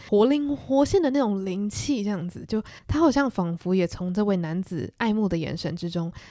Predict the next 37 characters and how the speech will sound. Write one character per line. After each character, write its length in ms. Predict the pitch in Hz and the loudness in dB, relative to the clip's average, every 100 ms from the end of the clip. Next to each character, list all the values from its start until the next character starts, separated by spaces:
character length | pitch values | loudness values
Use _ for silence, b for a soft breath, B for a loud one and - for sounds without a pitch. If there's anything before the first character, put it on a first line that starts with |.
| b | b
就 120 | - | -8
是 280 | 175 175 170 | -6 -4 -6
默 240 | 180 214 226 | -2 2 2
默 200 | 208 185 | 2 2
的 140 | 160 | 0
注 180 | - 180 | 0 0
意 80 | 170 | 0
到 240 | 165 151 | -2 -4
自 140 | - | -6
己 140 | 190 - | -8 -8
心 280 | - 185 185 | -8 -6 -6
里 200 | - - | -8 -14
可 160 | - | -16
能 100 | 147 151 | -16 -10
蠢 200 | - - | -8 -4
蠢 160 | 185 185 | -4 -2
欲 100 | 190 | -2
动 180 | 175 156 | -2 -2
的 60 | |
一 60 | 175 | -4
点 120 | 170 | -6
小 220 | - - | -8 -12
心 260 | - 190 190 | -8 -4 -4
思， 220 | - 170 | -6 -8
这 100 | 170 | -8
样 160 | 165 180 | -10 -14
子。 140 | - - b b b b b _ | -20 -20 b b b b b _
那 280 | 349 339 277 | 0 2 2
这 120 | 370 | 4
位 60 | 415 466 | 2 4
陌 80 | 440 | 2
生 280 | 285 320 311 | 2 0 0
男 240 | 214 202 | -2 -2
子 180 | 240 180 | -2 -6
呢， 160 | 123 196 | -6 -8
后 360 | - 415 330 | 0 4 4
来 300 | 202 151 85 | 4 -2 -6